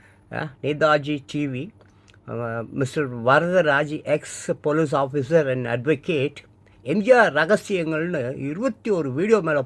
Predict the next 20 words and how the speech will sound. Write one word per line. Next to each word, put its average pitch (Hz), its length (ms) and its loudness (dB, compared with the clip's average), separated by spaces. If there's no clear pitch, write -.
போட்டிருக்காரு. 147 420 -2
ஏகப்பட்ட 226 440 6
வீடியோ, 165 420 0
அரசியல், 160 440 0
எல்லா, 214 260 6
எல்லா 196 240 2
விஷயத்தையும் 214 540 -2
பத்தி 156 240 -6
பேசுறாங்க. 139 460 -2
பாருங்க, 127 340 0
see, 185 100 -4
போய் - 200 -14
பாருங்க. 135 380 -2
உண்மையான 240 420 0
விஷயங்களை 175 600 2
வந்து 175 360 0
தெரிந்து 214 340 2
கொள்வதில் 156 440 -2
ஆர்வம் 175 380 4
செலுத்துங்கள் 131 680 -4